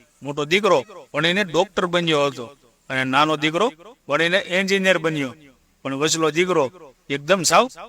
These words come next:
નવળો હતો. થોડા સમય પછી તેમના બંને પુત્રો ડોક્ટર અને એન્જિનિયરના લગ્ન થયા અને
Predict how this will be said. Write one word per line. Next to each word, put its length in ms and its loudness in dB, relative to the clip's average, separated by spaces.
નવળો 580 4
હતો. 320 -4
થોડા 200 4
સમય 340 0
પછી 420 0
તેમના 260 0
બંને 280 -2
પુત્રો 420 -2
ડોક્ટર 500 2
અને 160 -6
એન્જિનિયરના 720 -2
લગ્ન 300 0
થયા 300 0
અને 200 0